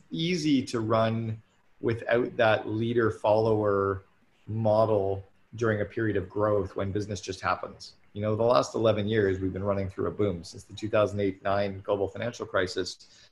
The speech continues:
Um, it's just been kind of boom time. Now, more than ever, leaders have to step up and lead.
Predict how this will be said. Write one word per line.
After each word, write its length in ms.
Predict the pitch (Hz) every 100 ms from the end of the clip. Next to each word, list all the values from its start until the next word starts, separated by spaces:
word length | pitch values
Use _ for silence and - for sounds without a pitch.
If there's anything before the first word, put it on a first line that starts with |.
| - - _ -
Um, 420 | 101 98 98 95 -
it's 160 | 110
just 240 | - 117 -
been 140 | 107
kind 160 | 107 95
of 60 |
boom 200 | 113 131
time. 340 | 104 85 - - _ _ - _ - _ _ _ -
Now, 440 | 120 123 139 139
more 220 | 120 113 110
than 140 | 107
ever, 160 | 107 107
leaders 300 | 98 98 98
have 140 | 95
to 100 | -
step 260 | - 101 98
up 140 | 95
and 140 | - 90
lead. 260 | 90 -